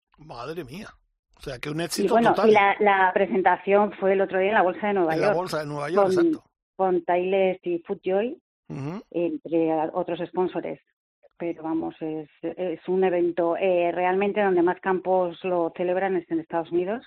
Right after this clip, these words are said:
Speaker 2: que
Speaker 1: Sí.
Speaker 2: tiene como doscientos campos. El que ha, mm,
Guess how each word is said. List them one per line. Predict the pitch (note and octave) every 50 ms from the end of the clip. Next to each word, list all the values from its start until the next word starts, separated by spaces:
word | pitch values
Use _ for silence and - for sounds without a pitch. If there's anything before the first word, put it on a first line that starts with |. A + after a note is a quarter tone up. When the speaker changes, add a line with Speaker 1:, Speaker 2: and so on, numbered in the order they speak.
| _ -
Speaker 2:
que | D#3+
Speaker 1:
Sí. | -
Speaker 2:
tiene | D#3+ D#3+ D#3
como | D#3 D3+ D#3+ D#3
doscientos | D#3+ E3 - - E3+ E3 E3 F3 E3 -
campos. | - F#3 F#3 F#3 D#3+ F3 G#3 A3+ _ _ _ _ _ _ _ _ _ _ _ _ _ _ _ _ _ _ _
El | - - F3+ F3 E3+ -
que | - F#3+ F3+
ha, | F#3 F3+ F3+ F#3+ F#3+
mm, | G3 G3 G3 G3 G3 F#3+ F#3+ F#3 F#3 F3+ F3+ F3+ F3+ E3+ F3 E3+ - D#3 D#3+ -